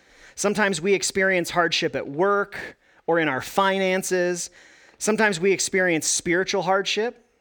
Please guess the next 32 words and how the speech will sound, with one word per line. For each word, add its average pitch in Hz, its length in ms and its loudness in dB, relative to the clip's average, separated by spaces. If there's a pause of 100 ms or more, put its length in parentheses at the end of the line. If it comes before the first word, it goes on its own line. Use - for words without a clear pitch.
(140)
where 156 160 0
we 151 100 0
struggle 175 600 0
with 143 320 -2 (140)
overwhelming 175 580 2
doubt, 156 380 2
or 160 80 2
we 180 160 -2
have 180 180 -2
even 175 320 0 (260)
long, 180 540 2
extended 202 720 2
seasons 170 540 -2
of 147 100 0
feeling 185 320 -2
like 165 220 0
God 160 240 4
isn't 175 180 -2
with 220 240 0
us, - 360 -6 (500)
or 170 100 2
maybe 196 240 2
even 208 220 0
that 196 120 0
God 196 220 4
isn't 196 380 -2
even 196 320 -2
real. 175 460 -2 (840)
Furthermore, 247 640 2
we're 202 160 4
constantly 254 760 -2
confronted 160 600 -2